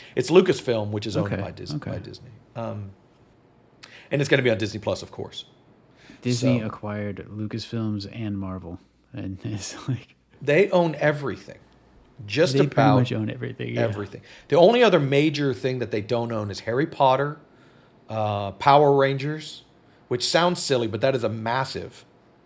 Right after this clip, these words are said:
Speaker 1: franchise. Um, they don't own Pokemon. Uh, they don't own D C. I think those are probably the biggest
Speaker 2: Well.
Speaker 1: ones they don't own. Um, and what Netflix and them are trying their own, but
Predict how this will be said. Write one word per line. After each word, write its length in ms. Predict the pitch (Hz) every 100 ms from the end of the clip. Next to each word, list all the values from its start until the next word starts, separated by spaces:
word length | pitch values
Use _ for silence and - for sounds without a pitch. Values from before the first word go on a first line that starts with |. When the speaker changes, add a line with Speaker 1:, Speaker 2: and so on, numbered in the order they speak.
| _ -
Speaker 1:
franchise. 500 | 110 98 - - - _ _ _ _ _ _
Um, 540 | 127 117 113 107 104 90 -
they 120 | 127
don't 200 | 143 147
own 180 | 151 151
Pokemon. 640 | 151 160 151 131 117 127 151 _ _ _ _ _ _ _ _ _ _
Uh, 220 | 120 110
they 160 | 107 127
don't 220 | 139 147
own 200 | 147 127
D 160 | 135 139
C. 400 | - 135 85 - _ _ _ _ _ _ _ _ _ _ _ _
I 40 | -
think 200 | 208 202
those 160 | 175 147
are 40 |
probably 360 | - 143 135 123
the 80 | 107
biggest 420 | - 123 113 98
Speaker 2:
Well. 100 | 131
Speaker 1:
ones 180 | 131 110
they 140 | 104
don't 320 | - 101 90
own. 160 | 98 107 - _ _ _ _
Um, 400 | 113 107 104 101 - - -
and 220 | 151 160
what 180 | 165 139
Netflix 440 | 143 151 147 135 131
and 100 | 120
them 100 | 113
are 60 |
trying 400 | 101 123 110 107
their 160 | 98 92
own, 200 | 98 98
but 120 | 101